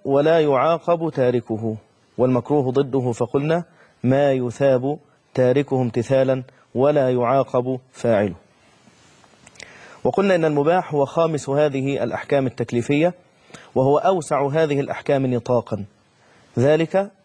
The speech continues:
أن الله عز وجل حد حدودا وفرض فرائض، كما قال النبي صلى الله عليه وسلم: "إن الله فرض فرائض فلا تضيعوها،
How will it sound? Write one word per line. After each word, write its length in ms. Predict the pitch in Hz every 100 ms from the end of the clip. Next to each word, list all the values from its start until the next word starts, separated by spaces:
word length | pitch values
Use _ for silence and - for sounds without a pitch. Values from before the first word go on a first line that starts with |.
| -
أن 180 | 147 143
الله 320 | 139 151 143
عز 240 | 131 123 127
وجل 380 | 127 147 185 - _ _ _ _ _ _
حد 300 | - 190 165
حدودا 580 | 156 151 156 160 127 104 - _ -
وفرض 420 | - 117 156 147
فرائض، 500 | 135 135 135 139 113 - - -
كما 200 | 135 131
قال 240 | 151 139
النبي 380 | 135 127 139 131
صلى 240 | - 123
الله 300 | 123 135 123
عليه 260 | 117 131 127
وسلم: 480 | 120 - 151 165 175
"إن 160 | 135 131
الله 340 | 123 131 123
فرض 320 | 113 143 123
فرائض 500 | 117 120 131 135 117
فلا 240 | 120 123 120
تضيعوها، 720 | 117 113 117 120 147 156 180